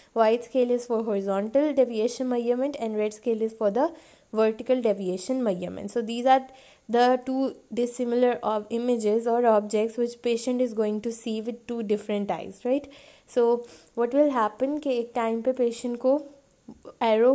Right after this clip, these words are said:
move करता दिखेगा when the fusion, fusion is break। And then what will happen कि पेशेंट को कोई भी रीडिंग superimpose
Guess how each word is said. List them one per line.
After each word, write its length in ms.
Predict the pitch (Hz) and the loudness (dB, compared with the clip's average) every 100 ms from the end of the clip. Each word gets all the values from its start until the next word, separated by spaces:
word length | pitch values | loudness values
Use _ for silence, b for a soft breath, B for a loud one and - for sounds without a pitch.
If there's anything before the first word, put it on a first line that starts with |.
| 262 | 4
move 220 | 226 226 220 | -2 -2 0
करता 280 | 240 240 | 0 0
दिखेगा 520 | 240 240 - 247 277 311 | -2 -2 0 2 2 2
when 200 | 277 233 233 | 2 0 -2
the 60 | 240 | -2
fusion, 460 | 240 226 226 226 - | -2 0 -2 -6 -6
fusion 380 | 226 220 226 226 | -4 -2 -2 -2
is 80 | 233 202 208 | -4 -6 -4
break। 320 | 208 262 - B B B B 226 | -2 -2 -4 B B B B 0
And 280 | 233 240 226 - - 202 | 0 -2 -6 -12 -12 -4
then 180 | 226 247 | -2 0
what 160 | 233 233 | -2 2
will 120 | 262 247 | 2 2
happen 340 | 202 - 254 | -2 -2 -2
कि 60 | 269 | -2
पेशेंट 480 | 269 220 220 247 254 | 0 -2 -2 -4 0
को 160 | 254 285 285 B B B B _ _ _ | 4 2 0 B B B B _ _ _
कोई 260 | 294 294 330 | 2 4 4
भी 440 | 311 311 320 320 - | 4 4 4 0 -12
रीडिंग 520 | 240 208 247 233 247 302 - _ - - | -8 -2 0 2 0 -2 -8 _ -16 -8
superimpose 920 | 254 254 294 262 254 240 233 269 - | -4 2 2 2 0 2 4 2 -2